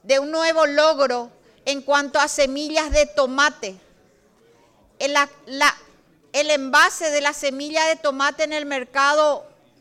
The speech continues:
en el mercado se logra a un millón, a un millón doscientos mil guaraníes. Es importante que los paraguayos y las paraguayas sepamos que ipta tiene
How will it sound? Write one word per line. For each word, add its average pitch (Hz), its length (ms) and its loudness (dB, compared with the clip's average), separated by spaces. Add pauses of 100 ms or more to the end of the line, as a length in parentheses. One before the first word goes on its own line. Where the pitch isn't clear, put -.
(200)
en 277 180 -4
el 285 120 -4
mercado 285 680 0 (280)
se 285 220 -2
logra 302 340 2
a 285 180 0
un 277 80 -4
millón, 294 440 0
a 302 60 -4
un 285 60 -10
millón 294 300 -2
doscientos 294 560 -6
mil 277 240 -8
guaraníes. 294 800 -6 (500)
Es 311 240 -2
importante 311 920 -4
que 294 120 -4
los 285 160 -4
paraguayos 269 800 0
y 294 100 -12
las 285 160 -4
paraguayas 262 800 -2
sepamos 262 840 -4 (400)
que 277 240 -6
ipta 320 560 -4 (160)
tiene 302 600 -4